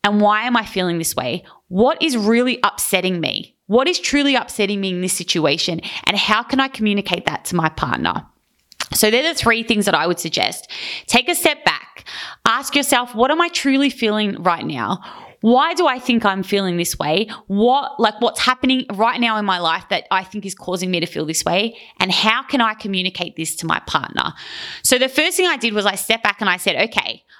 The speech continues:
I don't usually get upset." And I, like, again, to each their own. That fills up his cup. He loves his friends. He's always been like that. I love that about him. I want him to see his friends. But I'm feeling really upset about that.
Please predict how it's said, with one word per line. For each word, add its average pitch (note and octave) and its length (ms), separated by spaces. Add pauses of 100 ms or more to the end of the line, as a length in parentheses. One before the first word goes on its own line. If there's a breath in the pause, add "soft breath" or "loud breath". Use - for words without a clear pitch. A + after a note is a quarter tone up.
(180 soft breath)
I F#4+ 180
don't A4+ 180
usually D#4 280
get A#3 160
upset." A3 400
And G3 160
I, A3+ 80 (280)
like, A3+ 360
again, F3 420 (280 soft breath)
to C#4 140
each D#4+ 200
their D4 180
own. A#3 320
That A#3+ 180
fills C4+ 200
up C4+ 120
his B3+ 140
cup. - 260
He A3 120
loves G#3+ 280
his A#3+ 200
friends. G3+ 280
He's G#3 160
always C#4+ 320
been A3+ 160
like G#3 160
that. G3 200
I G#3+ 80
love A#3 320
that F#3+ 160
about C#3+ 280
him. D#3 240
I G3 80
want A#3+ 300
him C#4+ 120
to G3+ 80
see E3+ 180
his D#3+ 120
friends. - 360 (800 loud breath)
But A#3+ 120
I'm C4+ 240
feeling C4 640
really C4 280
upset - 360
about E3 320
that. D#3+ 260